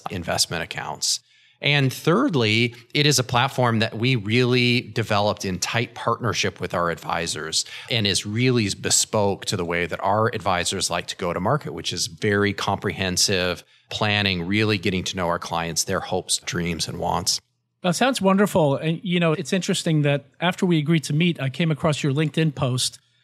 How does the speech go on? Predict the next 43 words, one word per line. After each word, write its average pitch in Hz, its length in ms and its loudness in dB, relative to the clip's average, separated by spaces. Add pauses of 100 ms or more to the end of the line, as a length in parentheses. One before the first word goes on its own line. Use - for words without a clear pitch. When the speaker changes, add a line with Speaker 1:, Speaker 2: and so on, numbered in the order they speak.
(160)
Speaker 2:
that 151 120 -2
spoke 160 300 2
of 156 80 0
the 143 80 2
drama 151 540 4
of 131 140 -4
this 131 200 0
initiative. 127 640 -2
It 131 140 -8
started 160 340 2
with 151 140 0
a 139 240 0
recollection 170 580 2
of 147 100 2
a 139 60 2
moment 147 320 4
of 117 160 -2
doubt, 143 400 0 (160)
stress, - 720 0 (120)
and 139 160 0
pepperoni 143 540 2
pizza. 120 460 -2 (520)
It, 156 160 -2
it 170 180 0
seemed 208 240 6
at 185 80 2
that 190 180 6
moment 170 300 6
that 139 140 -2
P-, 180 100 0
P 208 240 2
X 180 180 2
was 147 160 0
at 151 80 4
a 143 60 0
kind 151 260 0
of 135 120 -4
crossroads. 139 680 0
What 175 140 -6
was 196 140 -4
going 165 240 6
on 135 180 4
then? 110 240 -6